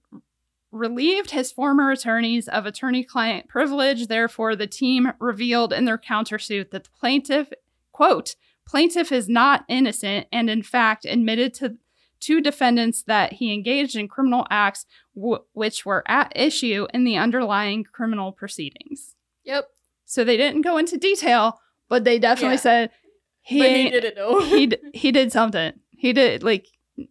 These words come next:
Speaker 1: he's not
Speaker 2: He ain't
Speaker 1: innocent.
Speaker 2: innocent.
Speaker 1: So,
Speaker 2: Oh my
Speaker 1: needless to
Speaker 2: gosh.
Speaker 1: say, he went
Speaker 2: That's
Speaker 1: on
Speaker 2: so
Speaker 1: to appeal several more times. And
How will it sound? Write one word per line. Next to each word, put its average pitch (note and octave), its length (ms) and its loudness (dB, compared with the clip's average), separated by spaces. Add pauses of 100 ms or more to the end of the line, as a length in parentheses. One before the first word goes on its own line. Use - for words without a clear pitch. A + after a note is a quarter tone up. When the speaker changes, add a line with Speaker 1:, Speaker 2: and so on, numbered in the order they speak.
Speaker 1:
he's C4+ 260 0
not C4+ 180 4
Speaker 2:
He A3+ 60 2
ain't - 80 4
Speaker 1:
innocent. - 320 -2
Speaker 2:
innocent. - 240 -18 (1700)
Speaker 1:
So, C4+ 540 2 (480)
Speaker 2:
Oh C#4+ 220 0
my C#4+ 160 6
Speaker 1:
needless C#4 260 2
to E4+ 80 0
Speaker 2:
gosh. - 60 -2
Speaker 1:
say, B3+ 260 4
he C#4 160 0
went D#4 200 4
Speaker 2:
That's D#4+ 120 4
Speaker 1:
on D4 120 4
Speaker 2:
so - 120 -2
Speaker 1:
to B3+ 60 4
appeal A3+ 420 0
several A#3 320 2
more G#3+ 180 0
times. G#3+ 440 -2
And B3+ 280 -4